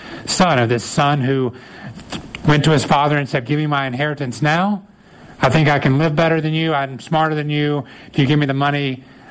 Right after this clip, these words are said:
I'm gonna go make a, you know, name for myself." And the father graciously does it. The son squanders all of the money, ends up in a pig pen, literally eating the pig, food of pigs,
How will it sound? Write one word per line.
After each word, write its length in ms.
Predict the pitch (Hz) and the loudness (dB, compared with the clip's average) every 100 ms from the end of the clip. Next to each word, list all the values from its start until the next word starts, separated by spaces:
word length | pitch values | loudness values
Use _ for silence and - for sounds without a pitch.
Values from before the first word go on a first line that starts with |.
| - - | -10 0
I'm 140 | 143 | 4
gonna 160 | 143 135 | 4 4
go 120 | 131 | 2
make 220 | 127 127 | 2 0
a, 60 | 123 | -2
you 360 | 110 - - | -4 -6 0
know, 160 | 127 110 | 4 4
name 280 | 117 143 143 | 2 0 -2
for 100 | 131 | -2
myself." 540 | 127 120 139 127 127 | -4 -2 -2 -2 -2
And 200 | 120 113 - - - | -6 -6 -8 -14 -4
the 100 | 131 | 0
father 320 | 143 131 123 | 2 4 4
graciously 580 | 120 139 135 131 143 127 | 4 2 0 -2 2 4
does 300 | 143 143 139 | 4 2 2
it. 200 | 139 135 - - - | -2 -4 -20 -20 -4
The 100 | 139 | -2
son 400 | 110 147 131 117 | 2 2 2 -2
squanders 720 | - - 156 151 151 147 127 - - | -6 -2 2 2 2 0 -2 -8 0
all 220 | 170 175 | 2 2
of 80 | 139 | 0
the 80 | |
money, 360 | 123 123 135 165 - _ - - - - - - - | -2 -2 -2 -6 -10 _ -20 -20 -20 -10 -6 -6 -2
ends 240 | 160 160 | 2 2
up 300 | 165 139 - 151 | 2 0 -2 0
in 80 | |
a 40 | 135 | 0
pig 280 | 123 165 - | 2 0 2
pen, 320 | 147 139 147 | 2 2 2
literally 260 | 143 135 | 2 0
eating 320 | 123 151 147 139 | -2 -2 -2 -2
the 80 | |
pig, 560 | 110 151 143 123 - - | 0 0 0 -2 -8 -8
food 300 | - 175 160 | 0 2 4
of 100 | 117 | 2
pigs, 560 | 127 156 135 135 - | 2 2 2 -2 -12